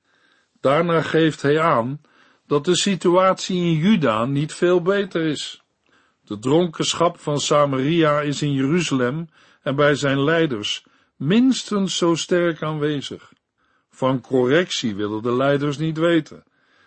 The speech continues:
En daarom klinkt ook voor hen het oordeel in Jesaja achtentwintig vers zeven tot en met tweeëntwintig.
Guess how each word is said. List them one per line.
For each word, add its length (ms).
En 200
daarom 580
klinkt 440
ook 300
voor 260
hen 260
het 300
oordeel 640
in 160
Jesaja 480
achtentwintig 920
vers 260
zeven 380
tot 220
en 60
met 200
tweeëntwintig. 920